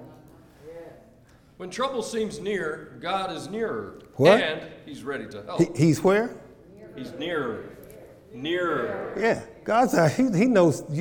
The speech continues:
Speaker 2: he knows what's going on. He's right near you. All right? And he's ready to do what?
Speaker 1: Help.
Speaker 2: He's ready to help.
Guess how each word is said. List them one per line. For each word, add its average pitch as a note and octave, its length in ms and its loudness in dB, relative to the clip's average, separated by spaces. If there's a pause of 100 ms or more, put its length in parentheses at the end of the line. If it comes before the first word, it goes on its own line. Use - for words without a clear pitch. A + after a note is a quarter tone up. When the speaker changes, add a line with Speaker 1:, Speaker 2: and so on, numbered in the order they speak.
(100)
Speaker 2:
he C4+ 160 2
knows A3+ 200 4
what's F3 160 4
going F3+ 240 4
on. A#3+ 140 4
He's E3+ 80 2
right G#3 180 6
near E3 180 6
you. - 300 -2 (300)
All - 80 2
right? G#3+ 240 4 (1400)
And C#3 140 2
he's A#2 160 2
ready G3 300 6
to A3+ 120 0
do A3 180 4
what? - 540 2 (240)
Speaker 1:
Help. A#2 320 -6 (360)
Speaker 2:
He's A#3+ 140 0
ready B3+ 220 8
to B3+ 80 8
help. G#3+ 400 6